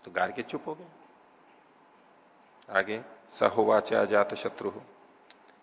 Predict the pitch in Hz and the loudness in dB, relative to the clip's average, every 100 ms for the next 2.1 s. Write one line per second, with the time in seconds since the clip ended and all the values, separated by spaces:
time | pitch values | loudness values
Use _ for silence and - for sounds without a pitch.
0 | _ _ _ - 117 127 175 170 170 170 | _ _ _ -2 0 8 10 12 8 4
1 | 170 170 - - - - - 135 127 120 | -2 -6 -10 -16 -20 -20 -12 -6 -4 -4
2 | 139 | -8